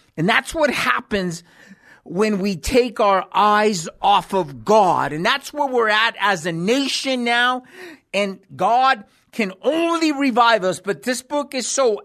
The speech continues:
apro for now. And here's chapter three. It says this, "Behold, I will send my messenger, <clears throat> and he shall prepare the way before me. And the Lord whom you seek shall suddenly come to his temple,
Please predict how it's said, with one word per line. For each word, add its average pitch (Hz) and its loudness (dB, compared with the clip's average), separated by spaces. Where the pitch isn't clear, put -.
apro 233 0
for 190 -4
now. 208 0
And 175 -4
here's 269 -4
chapter 226 -2
three. 180 -4
It 190 -4
says 202 0
this, 139 -6
"Behold, 254 0
I 247 0
will 320 -2
send 262 -2
my 196 0
messenger, 262 -4
<clears throat> - -20
and 214 -4
he 285 -2
shall 294 -2
prepare 262 0
the 226 0
way 240 2
before 254 -4
me. 175 -6
And 208 -2
the 196 2
Lord 262 2
whom 277 -2
you 226 -6
seek 269 -6
shall 202 -4
suddenly 339 0
come 294 -2
to 370 -2
his 233 -4
temple, 233 -2